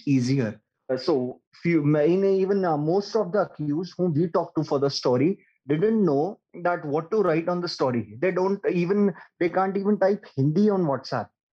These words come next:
but still they m-, uh, make it a purpose to, uh, send a video. And the other thing which you were talking about is, uh, the cyber crime.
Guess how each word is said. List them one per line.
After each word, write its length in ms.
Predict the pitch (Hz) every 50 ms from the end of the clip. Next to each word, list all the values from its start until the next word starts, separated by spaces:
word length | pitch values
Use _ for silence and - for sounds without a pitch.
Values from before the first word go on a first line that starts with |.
| _ _ _ _ _ _ _
but 160 | 151 160 160
still 440 | - - - 190 202 233 262 269 269 - - _ _ _ _ _
they 80 | 165 180
m-, 300 | 180 170 160 151 - - _ _ _ _ -
uh, 600 | 113 151 160 156 151 147 143 139 139 139 135 131 135
make 280 | 135 139 151 175 180
it 80 | 226 226
a 80 | 233 214
purpose 460 | 202 202 175 165 190 190 180 - -
to, 300 | - 190 185 185 185 175
uh, 260 | 156 143 139 135 127 - _ _ _ _ _
send 220 | _ - 165 165
a 60 | 175 165
video. 480 | 139 123 120 117 110 107 104 - - _ _ _ _ _ _
And 260 | - 135 135 139 143
the 60 | 156 -
other 260 | - 139 143 190 196
thing 180 | 208 226 220
which 160 | 214 208 208 214
you 100 | 208 208
were 120 | 208 208
talking 320 | - 156 143 - 196 190
about 320 | 185 165 165 165 175 170 175
is, 180 | 185 190 180
uh, 120 | 202 196 202
the 120 | 151 156
cyber 400 | 151 - 156 135 143 165 180 160
crime. 300 | - 131 117 131 - 202